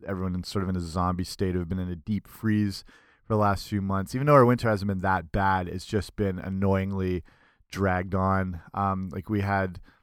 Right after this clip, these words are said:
a warm Easter and then freezing rain and snow within a few days later. But now it's, like, this warmer weather, so people are starting to feel a little more human and are <clears throat> crawling out from their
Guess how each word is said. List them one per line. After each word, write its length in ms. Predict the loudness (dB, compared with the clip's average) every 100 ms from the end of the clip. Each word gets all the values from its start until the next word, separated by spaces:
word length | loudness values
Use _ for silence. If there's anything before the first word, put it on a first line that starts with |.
| _ _ -2
a 40 |
warm 320 | 0 2 0 0
Easter 480 | -2 -2 -2 0 0
and 220 | 0 -2
then 440 | -2 -2 -4 -4
freezing 440 | -6 -2 -2 0 -2
rain 180 | -2 -4
and 100 | -6
snow 580 | -4 0 2 2 -2 -8 -10
within 240 | -4 -2
a 60 | -2
few 160 | -2
days 200 | -2 -2
later. 220 | -2 -2
But 140 | 0 2
now 180 | 4 4
it's, 160 | 2
like, 80 | -4
this 180 | -6 -4
warmer 280 | -2 0 0
weather, 240 | 0 -2
so 140 | -4
people 200 | -6 -4
are 20 | -2
starting 280 | -4 -6
to 40 | -4
feel 140 | -2
a 20 |
little 160 | -2 -2
more 120 | -4
human 500 | -4 -2 0 0 -4 -10 _ _ -14
and 200 | -8 -4
are 240 | -2 -2 -4 -6
<clears throat> 240 | -6 -6
crawling 400 | -2 0 2 2
out 140 | 0 -2
from 180 | -4
their 260 | 0 -2